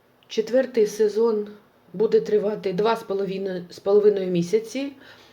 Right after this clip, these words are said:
аж до самого Різдва, до двадцять п'ятого грудня. За участь у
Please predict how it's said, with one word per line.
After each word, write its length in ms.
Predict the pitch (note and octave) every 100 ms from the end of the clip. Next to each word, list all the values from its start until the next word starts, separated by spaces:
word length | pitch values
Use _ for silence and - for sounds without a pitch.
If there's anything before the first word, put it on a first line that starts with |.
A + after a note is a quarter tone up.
| _ - _ _ _
аж 240 | G3+ A3+
до 120 | G#3 A#3
самого 400 | A#3 A#3 A3+ A3
Різдва, 400 | G#3+ G3 G#3+ F#3
до 140 | F3+
двадцять 420 | F3 G#3+ G#3+ G#3
п'ятого 400 | A3 G#3+ G#3+ G3+
грудня. 480 | G3 G#3 G#3 C#3+ C3+ - _ _ _ _ _ _ _ _ _ _ _ _ _ _ _ _ _ _ _ _ _ _ -
За 320 | F3 A3+ - B3
участь 560 | B3 G#3+ G#3 - - F3 -
у 460 | G3 F#3 F3+ F3